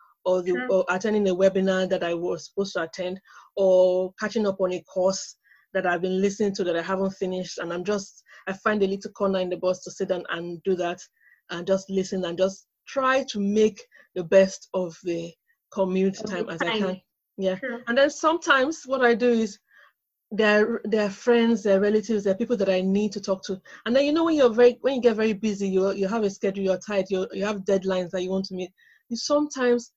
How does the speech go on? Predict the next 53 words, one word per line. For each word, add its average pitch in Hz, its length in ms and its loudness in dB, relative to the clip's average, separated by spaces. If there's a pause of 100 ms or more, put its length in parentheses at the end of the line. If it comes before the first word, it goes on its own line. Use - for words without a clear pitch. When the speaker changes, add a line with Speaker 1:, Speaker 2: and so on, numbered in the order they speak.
(180)
Speaker 1:
forget 233 320 0
to - 160 -4
do 208 140 -4
the 196 140 0
very 208 200 -2
important 196 480 -2
things, 180 240 -10
which 202 140 -4
is 196 160 -8
reaching 196 260 -4
out 180 140 -6
to - 120 -10
your 180 100 -6
family 185 380 -6
and 175 100 -8
your 175 100 -12
friends. 170 380 -12 (640)
So 233 100 0
what 247 160 2
I, 233 120 2 (200)
uh, 208 120 -4
how 233 160 2
I 202 120 4
spun 202 380 -2
it 185 120 -4
was 175 200 -4
I 175 100 -6
started 202 720 -4 (720)
actually 240 300 2
using 220 380 2
that 202 140 0
commute 196 360 -2
time 175 180 -6
to 175 160 -8 (240)
text 214 260 -6
people, 202 240 -2
"Oh, 214 80 0
how 202 140 -4
are 214 80 -2
you 208 120 -2
doing?" 196 400 -2 (260)
Give 226 100 -2
them 214 160 0
a 196 80 -2
call. 202 300 0
If 214 120 -4
it's 196 100 -6
not 196 140 -4
a 190 60 -4
private 190 300 -2
conversation, 190 600 -4
just 202 200 -6
say, 196 180 -6